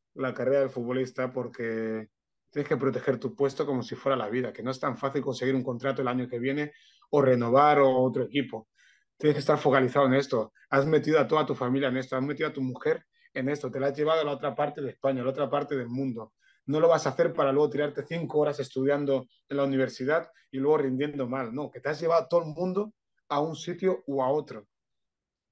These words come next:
Ahora ellos, que no están ni trabajando, no porque estén chupando de tu bote, porque es tu mujer. El tema es que no puede trabajar porque cambias de equipo cada sitio y no es fácil encontrar trabajo. Entonces, deja parte de su juventud,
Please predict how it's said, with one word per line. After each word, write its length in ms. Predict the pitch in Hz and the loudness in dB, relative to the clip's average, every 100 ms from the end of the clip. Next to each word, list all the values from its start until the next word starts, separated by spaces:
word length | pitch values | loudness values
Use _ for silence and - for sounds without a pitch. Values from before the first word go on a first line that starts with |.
| _ | _
Ahora 440 | 131 131 139 139 | -6 0 2 4
ellos, 320 | 156 139 117 - | 2 0 -6 -12
que 100 | 117 | -6
no 100 | 131 | -4
están 240 | 131 165 | -2 0
ni 100 | 147 | 0
trabajando, 520 | 147 135 147 160 131 | 2 0 0 -2 -2
no 140 | 131 160 | -2 -2
porque 140 | 175 | -2
estén 180 | 165 143 | -4 -6
chupando 380 | 127 117 139 127 | -4 -2 -2 -2
de 140 | 127 | -4
tu 140 | 123 | -2
bote, 240 | 131 175 143 | 0 0 0
porque 200 | 117 131 | -8 -12
es 80 | 127 | -10
tu 100 | 139 | -8
mujer. 340 | 131 175 - _ _ | -2 -2 -2 _ _
El 120 | - 123 | -12 -6
tema 180 | 135 | -6
es 60 | 147 | -4
que 80 | 131 | -4
no 120 | 139 | 0
puede 120 | 151 | 2
trabajar 280 | 147 135 175 | 0 -2 0
porque 380 | 180 143 127 107 _ _ _ - | 2 0 -4 -10 _ _ _ -4
cambias 400 | 175 185 185 147 | -2 0 0 -2
de 60 | |
equipo 260 | 139 165 151 | -2 -4 -4
cada 200 | 147 143 | -2 -4
sitio 380 | - 180 196 196 _ _ _ _ | -6 -6 -6 -6 _ _ _ _
y 80 | 135 | -6
no 100 | 156 | -6
es 60 | |
fácil 240 | 160 165 151 | -6 -4 -2
encontrar 340 | 135 127 120 | 0 0 -2
trabajo. 460 | 120 135 - 117 - _ _ | -2 -4 -4 -10 -16 _ _
Entonces, 520 | 117 143 139 175 - _ _ _ - | -8 -4 -4 -4 -8 _ _ _ -16
deja 480 | 131 165 170 131 | 4 6 6 4
parte 260 | - 147 135 | 2 2 2
de 100 | 117 | -4
su 140 | - | -4
juventud, 540 | 131 127 127 127 202 | -4 0 0 4 2